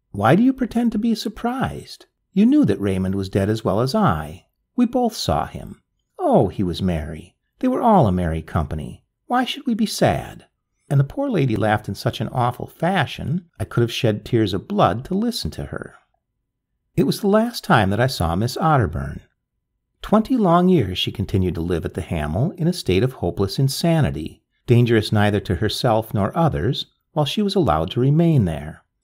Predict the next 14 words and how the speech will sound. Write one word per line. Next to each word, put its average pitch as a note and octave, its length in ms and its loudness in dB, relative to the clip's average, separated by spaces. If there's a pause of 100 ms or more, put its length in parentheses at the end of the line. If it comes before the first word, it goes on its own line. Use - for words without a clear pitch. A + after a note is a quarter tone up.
(320)
But B2+ 100 6
if C#3 120 4
any C4+ 180 2
attempt A#2 400 -2
was G#2+ 140 -2
made G#2+ 160 2
to F#2+ 60 -4
take F#2 220 -2
her - 140 -6
elsewhere, C#3 760 -2 (280)
her F3+ 100 0
frenzy G#2+ 340 0
became G#2+ 380 -2
ungovernable. C#3 880 0